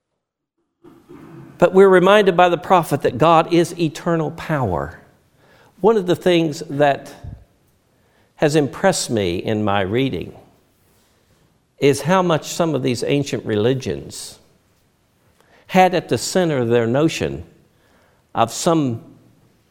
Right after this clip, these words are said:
ultimate thing. It always included power and fire, invariably, amidst, and almost all.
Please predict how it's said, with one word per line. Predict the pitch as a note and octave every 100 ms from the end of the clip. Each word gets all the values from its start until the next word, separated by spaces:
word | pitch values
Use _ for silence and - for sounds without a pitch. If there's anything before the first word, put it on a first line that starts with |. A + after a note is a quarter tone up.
| _ _ -
ultimate | E3 E3 B2 A#2+ -
thing. | - E3 A#2+ F#2+ G2+ A#2+ - _ D3
It | C3+
always | C3+ E3+ F3
included | D#3+ D3 - D3 C3 A2+ -
power | - C#3 B2 F#2 G#2+ A2+ -
and | A#2+ A2 G#2
fire, | - C#3 A#2+ E2+ D#2 E2 - - _ _ _ _ _ _ _ _ _ _ _ _ _
invariably, | A#2 A#2 B2+ B2 G#2 F2+ D#2 -
amidst, | G#2 A2+ A2 - -
and | G#2+
almost | G#2+ A#2+ A2+ -
all. | - - - _